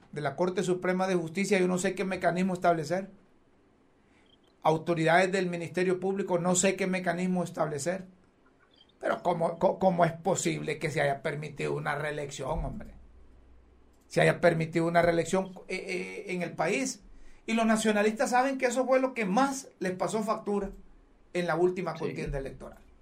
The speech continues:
Speaker 1: Porque los
Speaker 2: También,
Speaker 1: mismos
Speaker 2: y la
Speaker 1: cachurecos se dieron
Speaker 2: corrupción.
Speaker 1: cuenta.
Speaker 2: Y la corrupción. No,
Speaker 1: Sí.
Speaker 2: no tanto el narcotráfico, la corrupción.
Speaker 1: Mi-, mi-, mire
Speaker 2: Porque
Speaker 1: ese
Speaker 2: la
Speaker 1: amigo
Speaker 2: co-
Speaker 1: suyo,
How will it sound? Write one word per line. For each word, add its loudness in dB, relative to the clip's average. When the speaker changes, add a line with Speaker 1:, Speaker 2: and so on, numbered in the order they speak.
Speaker 1:
Porque -2
los 4
Speaker 2:
También, 2
Speaker 1:
mismos 6
Speaker 2:
y 0
la 2
Speaker 1:
cachurecos 0
se -2
dieron 2
Speaker 2:
corrupción. -12
Speaker 1:
cuenta. -14
Speaker 2:
Y 6
la 8
corrupción. 4
No, 2
Speaker 1:
Sí. 2
Speaker 2:
no 2
tanto 2
el -2
narcotráfico, -4
la 2
corrupción. 2
Speaker 1:
Mi-, -4
mi-, -2
mire -2
Speaker 2:
Porque 4
Speaker 1:
ese 4
Speaker 2:
la 8
Speaker 1:
amigo 4
Speaker 2:
co- 4
Speaker 1:
suyo, 6